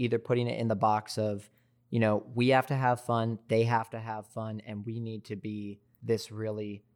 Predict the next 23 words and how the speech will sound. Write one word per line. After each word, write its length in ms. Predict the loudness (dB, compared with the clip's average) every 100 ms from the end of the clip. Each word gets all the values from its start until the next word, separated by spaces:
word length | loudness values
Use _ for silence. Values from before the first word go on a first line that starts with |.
| _ -12
lighthearted, 960 | 0 2 2 -2 -2 -2 0 -2 -2 -6
enjoyable 640 | -6 -6 0 2 2 0 -4
place, 540 | -4 -4 -4 -10 -20 _ _ _ _ 0
or 220 | 4 4
the 100 | 4
box 400 | 0 0 -4 -12 -4
of 280 | -2 -2 -8 _ _ -8
we 180 | -4
have 280 | -2 0 0
to 80 | -4
teach 320 | -8 -8 -8
them 160 | -8 -6
everything 380 | -8 -8 -8 -6
about 180 | -6
the 80 | -6
gospel, 540 | -2 0 0 -4 -6 -6
because 260 | -6 -6
if 100 | -4
they're 120 | -2
not 340 | 0 2 0 0
ready, 300 | 0 2 2
once 240 | 0 -4
they 360 | -2 0 0